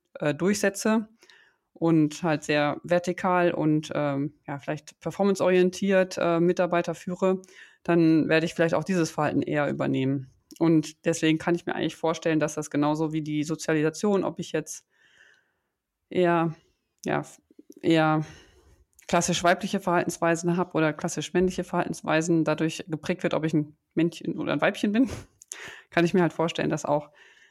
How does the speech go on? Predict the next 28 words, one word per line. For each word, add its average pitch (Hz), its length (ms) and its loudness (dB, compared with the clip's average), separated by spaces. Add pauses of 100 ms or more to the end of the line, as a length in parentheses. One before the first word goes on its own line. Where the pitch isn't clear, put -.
(120)
bei 165 100 -2
der 156 100 2
Führung 151 340 2
das 147 140 0
sehr 147 140 2
stark 147 220 -2
davon - 260 -2
abhängt, 151 400 0
äh, 143 200 0
wie 165 60 -6
das 156 180 0
Unternehmen, 151 720 4
ähm, 147 560 0 (640)
ja, 135 380 -4 (120)
wie 175 120 -2
die 170 140 0
Führungskräfte 208 640 0
in - 60 -4
einem 156 160 0
Unternehmen 160 420 0
sich 151 160 -8
verhalten 151 440 -2
und 151 160 -2
wie 156 80 -6
dann 160 160 0
auch 147 280 -2 (1200)
Führungs-, 170 1300 0 (320)
ähm, 147 440 -6